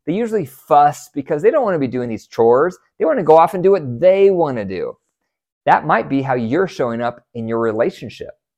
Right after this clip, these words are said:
Do you have to be asked to participate with chores? Do you have to be asked to participate with childcare? If you do, you're not being a team player. A team player is proactive.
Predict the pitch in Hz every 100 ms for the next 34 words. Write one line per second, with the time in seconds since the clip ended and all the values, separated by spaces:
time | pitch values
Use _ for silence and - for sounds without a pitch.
0 | _ _ _ _ _ 123 135 170 165 180
1 | 170 151 147 - 139 120 - - - _
2 | _ - 123 113 - 113 113 113 92 95
3 | - 107 71 - _ _ _ - 165 170
4 | 185 - 127 131 110 - - _ _ _
5 | - 123 117 131 123 120 113 104 - -
6 | 107 120 107 - 90 - _ _ _ -
7 | - 110 113 254 185 175 175 _ _ _
8 | 220 311 180 170 139 - 139 117 - 107
9 | 76 - _ _ _ _ - - 247 247
10 | 170 156 151 123 113 _ - 120 113 98
11 | - - -